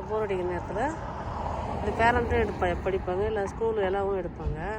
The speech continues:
ஏதோ படிச்சுட்டு நியாயமா அதிலேயே கொண்டாந்து வச்சிருவாங்க.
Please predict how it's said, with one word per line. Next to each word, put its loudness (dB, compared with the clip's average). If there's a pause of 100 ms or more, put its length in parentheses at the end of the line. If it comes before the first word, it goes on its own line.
(1200)
ஏதோ 0
படிச்சுட்டு 0 (260)
நியாயமா 4 (840)
அதிலேயே 2
கொண்டாந்து 2
வச்சிருவாங்க. 0